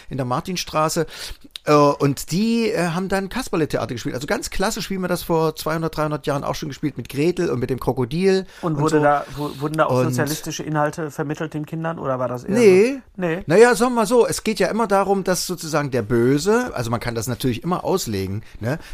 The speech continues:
Speaker 1: Der Böse ist ja meistens der Polizist, der eins auf die Omme kriegt, oder der Räuber,
Speaker 2: Ja.
Speaker 1: ja?
Speaker 2: Das Krokodil,
Speaker 1: Und,
Speaker 2: der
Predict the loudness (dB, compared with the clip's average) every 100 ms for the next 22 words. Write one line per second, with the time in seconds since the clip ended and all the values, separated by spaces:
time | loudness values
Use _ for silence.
0 | -2 2 4 4 4 0 0 0 0 0
1 | -2 -4 -6 -2 -2 -2 -4 -4 -2 -2
2 | -2 -4 -6 -8 -6 -2 -2 0 -2 -2
3 | -4 -4 -4 -2 0 4 6 6 4 2
4 | -4 -12 -6 -2 0 0 -2 -6 -6 -4
5 | 4 6 6 4 2 2 2